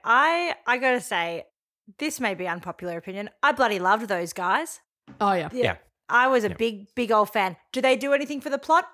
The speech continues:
Speaker 1: Absolutely not. But are they here for fun? Yes,
Speaker 3: Yes.
Speaker 2: Yes,
Speaker 1: they
Speaker 2: they
Speaker 1: are.
Speaker 2: are. And obviously because their songs were written for the movie, they were originally in the movie.
Speaker 3: Yeah.
Speaker 1: So were they then replaced with Abu and the Carpet?
Speaker 2: Yeah.
Speaker 3: Correct, yeah.
Speaker 1: Great.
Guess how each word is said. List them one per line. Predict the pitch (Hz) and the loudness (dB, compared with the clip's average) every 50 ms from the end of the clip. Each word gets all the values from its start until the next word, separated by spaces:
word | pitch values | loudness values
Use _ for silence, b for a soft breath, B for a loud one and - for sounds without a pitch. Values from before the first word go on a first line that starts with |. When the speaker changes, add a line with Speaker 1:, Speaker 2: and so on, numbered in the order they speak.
| - | -2
Speaker 1:
Absolutely | - 254 - - - - 240 214 220 - 214 208 | -2 -2 -2 -2 -6 -6 -4 -4 -4 -4 -6 -6
not. | 202 220 226 208 - - | -2 0 0 0 -2 -2
But | 226 | 0
are | 226 226 220 | 0 2 2
they | 220 220 | 0 0
here | 202 247 254 | -2 -2 -2
for | 240 226 | -2 -4
fun? | - - 254 254 285 277 | 0 2 2 2 2 0
Yes, | 277 269 - - | -8 -16 -20 -18
Speaker 3:
Yes. | 165 156 160 190 - 196 - | -10 -4 -2 0 0 0 0
Speaker 2:
Yes, | 208 202 185 | 2 2 2
Speaker 1:
they | 185 190 | 2 2
Speaker 2:
they | 185 190 | 2 2
Speaker 1:
are. | 185 190 185 175 170 165 180 | 2 2 2 2 2 0 -2
Speaker 2:
are. | - B B B B B | -4 B B B B B
And | - 254 262 254 262 277 277 - | -2 0 2 2 2 0 0 0
obviously | 220 226 226 254 240 - 220 202 196 | -2 -2 -2 -2 -2 -2 -4 -4 -4
because | 202 208 - 220 185 - | -4 -4 -4 -4 -4 -2
their | - 202 208 208 202 196 - | -2 -2 0 0 -2 -2 -4
songs | - - - 214 202 202 180 170 170 196 214 - - | -6 -6 -2 -2 0 0 -2 -2 -4 -8 -8 -6 -6
were | 185 175 | -6 -4
written | 175 202 - 185 175 | -4 -6 -6 -6 -10
for | 160 - | -8 -8
the | 170 170 | -8 -6
movie, | 165 180 196 196 175 151 143 165 | -4 -4 -4 -4 -6 -8 -8 -8
they | 165 - 180 196 | -6 -4 -4 -2
were | 190 196 190 - | -2 -2 -2 -2
originally | 170 160 170 185 180 - 190 175 170 156 139 156 | -4 -2 -2 -2 -4 -4 -8 -8 -8 -8 -10 -10
in | 151 151 | -10 -10
the | 151 | -10
movie. | 143 131 214 240 196 - - - - _ _ _ _ _ _ | -8 -8 -8 -8 -10 -12 -14 -16 -20 _ _ _ _ _ _
Speaker 3:
Yeah. | 131 - - 110 107 | -12 -8 -4 -2 0
Speaker 1:
So | 208 285 277 - | 2 2 2 2
were | 285 277 | 2 2
they | 226 269 262 269 277 294 302 302 302 285 - - _ - | 2 2 2 4 2 2 2 2 0 0 0 -4 _ -10
then | 214 196 233 220 214 220 208 | -4 0 0 0 0 0 -2
replaced | 208 226 220 - - 220 220 220 214 - | -2 -4 -4 -2 -2 -2 -2 -2 -2 -2
with | 226 202 196 - - | -4 -4 -4 -4 0
Abu | - 226 208 175 202 196 190 190 190 185 190 - _ - | 0 0 0 0 -2 -2 0 0 -2 -4 -4 -6 _ -2
and | - 220 208 190 | 0 0 0 0
the | 190 | -4
Carpet? | 185 - 180 175 170 165 - - 156 - - - - _ - | -4 0 0 2 2 0 -2 -6 -12 -12 -14 -18 -18 _ -6
Speaker 2:
Yeah. | 220 202 175 - | -4 -4 -4 -4
Speaker 3:
Correct, | - - 135 85 - - | -2 -2 -2 -2 -2 -4
yeah. | 185 175 | -4 -4
Speaker 1:
Great. | - - - - - - - | -4 -4 -6 -12 -16 -18 -18